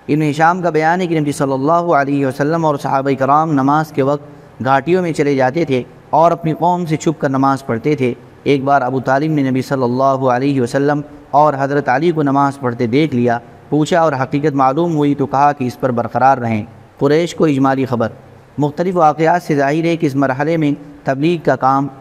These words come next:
اگرچہ انفرادی طور پر چھپ چھپا کر کیا جا رہا تھا، لیکن قریش کو اس کی سنگن لگ چکی تھی۔ البتہ انہوں نے اسے قابل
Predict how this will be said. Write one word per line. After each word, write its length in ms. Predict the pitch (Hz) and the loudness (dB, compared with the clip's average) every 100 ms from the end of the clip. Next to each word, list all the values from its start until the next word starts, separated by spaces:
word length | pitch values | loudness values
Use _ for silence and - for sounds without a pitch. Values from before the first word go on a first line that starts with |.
| - - | -6 -2
اگرچہ 380 | 143 175 160 151 | 0 0 0 0
انفرادی 460 | 143 143 139 147 | 0 0 0 0
طور 240 | 135 135 147 | 0 0 0
پر 140 | 143 | -2
چھپ 280 | 120 147 131 | -4 -4 -4
چھپا 260 | 127 127 131 | -2 0 2
کر 200 | 139 117 - | 0 -4 -2
کیا 180 | 139 131 | 0 2
جا 180 | 123 117 | 0 2
رہا 200 | 135 147 | 0 2
تھا، 220 | 120 113 - - | 0 -4 -12 -8
لیکن 320 | 127 147 156 165 | -2 0 0 -2
قریش 360 | 143 156 180 - | 0 0 -2 -2
کو 120 | 160 | -2
اس 180 | 147 - | -2 0
کی 200 | 151 143 - | -2 -2 -2
سنگن 360 | 165 151 156 143 | -2 0 0 0
لگ 80 | 147 151 | 0 -2
چکی 280 | 135 165 | -4 -2
تھی۔ 180 | 156 104 87 - - - | -2 -4 -6 -16 -20 -4
البتہ 360 | 135 147 160 196 | -2 0 0 2
انہوں 260 | 175 185 | 2 0
نے 100 | 196 | -2
اسے 240 | 180 160 156 | -2 -2 0
قابل 320 | 151 143 156 | 4 2 2